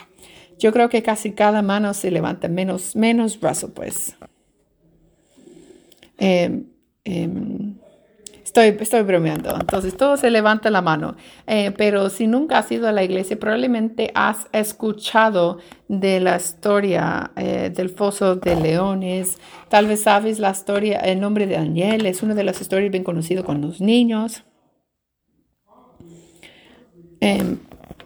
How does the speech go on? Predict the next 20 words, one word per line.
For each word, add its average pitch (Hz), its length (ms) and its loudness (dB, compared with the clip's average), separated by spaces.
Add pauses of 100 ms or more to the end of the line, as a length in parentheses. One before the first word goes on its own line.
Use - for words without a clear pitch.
(360)
probablemente 220 920 0
esta 196 320 0
historia 196 420 -2
es 185 160 -4
muy 196 500 -2 (340)
bien 208 160 4
conocido 202 760 -2
porque - 800 -6 (180)
¿a 220 100 -6
quién 240 240 4
le 247 80 4
gustan 247 280 0
los 190 160 2
leones? 160 400 0
Pues - 260 -8
yo 180 120 0
sé 214 160 0
que 214 80 2
a - 20 2
mis 196 260 -2